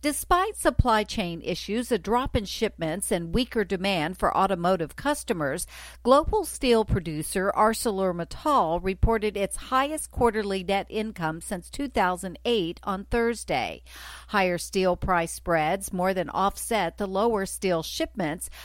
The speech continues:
according to the Luxembourg headquartered company. Industrial Info is tracking more than nine billion dollars worth of active projects by ArcelorMittal, including its joint venture projects in the United States.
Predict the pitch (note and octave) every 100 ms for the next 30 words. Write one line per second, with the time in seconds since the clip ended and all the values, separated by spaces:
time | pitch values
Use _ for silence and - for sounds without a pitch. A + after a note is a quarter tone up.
0 | - A#3+ - F#4+ F4 C#4+ C4+ A3 G#3+ A#3
1 | - A3+ F#3+ F3 F3 F#3 G3+ - - E3
2 | D#3 G3+ - A#3 A#3 A3+ E3 B2 E2+ -
3 | - - F#3 F3+ F#3 - G3 E3+ E3 F#3+
4 | F#3 D#3+ E3 F#3+ - G3 F#3 G3 F3+ F3+
5 | F#3 F#3 F3+ E3 D#3+ F3+ A3 B3 F#3+ G3
6 | C4 C#4 G#3 E3 D#3 C#3+ C#3+ - D3+ D#3
7 | D#3+ D#3+ D#3+ E3+ D3 - D3+ D#3 E3 D#3+
8 | - - G3 A3+ C4+ F#3+ E3 - D#3 D#3
9 | D3+ D3+ - C#3 C#3 E3 G#3 - - -
10 | G#3 - C#4 D4 B3 F3+ D#3+ - A3 A#3
11 | G#3+ B3+ A#3+ B3+ B3 - D#4+ D4+ E3 D#3
12 | - - D#3+ F3 G3 F3 D#3 D#3 F#3+ -
13 | - E3 C#3 B2 - - - -